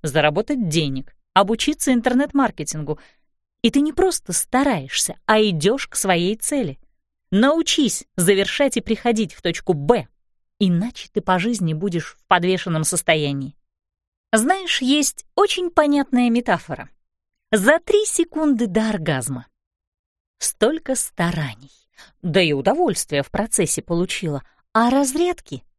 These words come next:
не состоялось. И сизифы всё время живут в таком состоянии. Вроде вот-вот-вот, но не случается.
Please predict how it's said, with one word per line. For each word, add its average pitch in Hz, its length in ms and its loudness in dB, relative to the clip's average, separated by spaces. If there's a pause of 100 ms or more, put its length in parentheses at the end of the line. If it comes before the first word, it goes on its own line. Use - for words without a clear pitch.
(120)
не 254 260 2
состоялось. 143 1040 -4 (920)
И 269 180 2
сизифы 277 720 0
всё 226 340 2
время 208 360 0
живут 151 300 -2
в - 60 -20
таком 151 260 -2
состоянии. 143 640 -2 (220)
Вроде 381 400 2
вот-вот-вот, 370 640 0 (800)
но 311 180 2
не 320 160 -4
случается. 151 800 -4